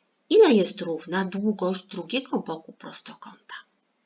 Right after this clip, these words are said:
Zobaczcie, pole mam podane w centymetrach kwadratowych, a jeden z boków w centymetrach. Żeby obliczyć,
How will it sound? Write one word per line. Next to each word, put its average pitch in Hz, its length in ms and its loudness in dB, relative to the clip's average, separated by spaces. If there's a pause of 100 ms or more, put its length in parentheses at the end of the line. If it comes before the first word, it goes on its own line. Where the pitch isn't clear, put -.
(600)
Zobaczcie, - 600 -10
pole 214 460 0
mam 160 240 -10
podane 165 460 -8
w 160 60 -18
centymetrach 165 840 -14
kwadratowych, - 1040 -16 (520)
a 170 100 -10
jeden 180 440 -4
z - 120 -12
boków - 500 -10 (220)
w - 60 -20
centymetrach. - 840 -10 (920)
Żeby 302 360 0
obliczyć, 196 680 -6